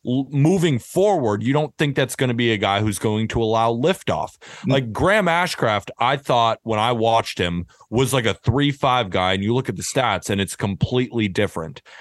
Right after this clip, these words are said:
Speaker 1: I think that he is going to settle in. He had a couple of outings where he gave up, I mean, eight plus runs. Like,
Speaker 2: Yeah.
Speaker 1: he just got blown up and just didn't have that large of a sample. So the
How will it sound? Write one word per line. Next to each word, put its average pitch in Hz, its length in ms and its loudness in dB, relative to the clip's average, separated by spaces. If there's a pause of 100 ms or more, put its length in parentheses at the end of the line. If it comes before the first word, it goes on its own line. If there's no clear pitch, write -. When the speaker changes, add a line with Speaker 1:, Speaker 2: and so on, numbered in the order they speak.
(200)
Speaker 1:
I 165 160 2
think 175 200 0
that 131 220 0 (100)
he 127 260 4
is 110 120 0
going 120 260 2
to 95 60 0
settle 113 500 0
in. 120 260 2 (200)
He 180 80 0
had 185 100 4
a 156 60 0
couple 147 320 0
of 101 100 0
outings 104 440 0
where 104 100 0
he 95 60 -2
gave 92 260 -2
up, 90 240 0 (120)
I - 60 -12
mean, 80 180 -10 (120)
eight 98 240 -6
plus - 340 -2
runs. 95 420 0
Like, 101 120 0
Speaker 2:
Yeah. 131 160 4
Speaker 1:
he 95 80 -2
just - 100 -8
got 123 120 -2 (160)
blown 107 360 2
up 104 200 0
and 95 120 -2
just 95 180 -6
didn't 110 160 0
have 110 160 0
that 101 160 0
large 101 260 2
of 90 80 -4
a 90 60 -6
sample. 110 600 -2 (220)
So 143 140 0
the 120 140 -4